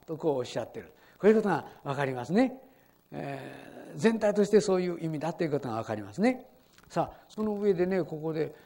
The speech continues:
えー、「我が国に生まれんと思え」とこうおっしゃってる、ここのところを一つ、えー、なんですね、よく味わっていかにゃならん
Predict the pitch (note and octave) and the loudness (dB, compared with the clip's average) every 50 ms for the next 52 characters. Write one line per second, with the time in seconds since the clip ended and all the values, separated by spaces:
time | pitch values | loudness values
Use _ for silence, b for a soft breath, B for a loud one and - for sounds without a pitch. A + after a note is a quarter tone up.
0 | B B B B - D#3 C3+ B2+ B2 B2 - - E2+ G#2 C#3 E3 - - A#3 A#3+ | B B B B -14 -10 -10 -10 -10 -10 -10 -8 -6 -4 -4 -6 -4 -6 -4 -4
1 | A#3 G#3 F#3 D3 A#2+ G#2+ G#2+ C3+ - - D#4 D#4 D#4 D#4+ - - B3 C4+ B3 A3 | -4 -2 -2 -2 -4 -4 -4 -6 -8 -6 -6 -8 -8 -8 -8 -8 -8 -6 -6 -8
2 | G#3+ - - - - - F3+ E3 - D#3+ D#3+ D#3 D#3 - D#3+ C#3 B2+ - - B2 | -10 -10 -12 -12 -8 -8 -6 -4 0 4 4 4 4 2 -2 -4 -4 -4 -6 -6
3 | A#2 A2+ - - D3 C3+ F#3 F#3 G#3+ G#3 F#3+ - F#3+ E3+ E3+ F#3 F3 E3+ D#3 C#3+ | -6 -6 -10 -12 -10 -8 -4 -4 -4 -4 -4 -6 -6 -4 -2 0 2 2 2 2
4 | - - D3+ C3 B2 C3+ C3+ B2 B B B B B B B B - C#3+ C3 B2 | 0 -6 -10 -10 -8 -8 -10 -10 B B B B B B B B -12 -8 -6 -6
5 | B2 B2 B2 A#2+ A#2 A#2 A#2 A#2 A#2 A2+ A2+ A2+ A#2 A#2+ B2 A#2+ A2+ G#2+ G2+ G#2 | -6 -6 -6 -8 -8 -8 -8 -10 -10 -12 -12 -12 -14 -12 -10 -10 -10 -10 -12 -12
6 | - D3 F3 G#3 G3+ D#3+ - - C3 C3+ B2 - A#2 G#2+ A#2+ A#2+ B2+ B2+ B2 - | -4 -2 0 2 2 0 -2 -4 -4 -4 -2 -2 -4 -4 -4 -4 -4 -6 -6 -6
7 | - B2 A#2 - - G2+ G2+ F#2+ F2 F2 F#2+ G#2 G2+ G2 - | -6 -10 -10 -10 -10 -12 -12 -12 -14 -16 -12 -12 -12 -12 -14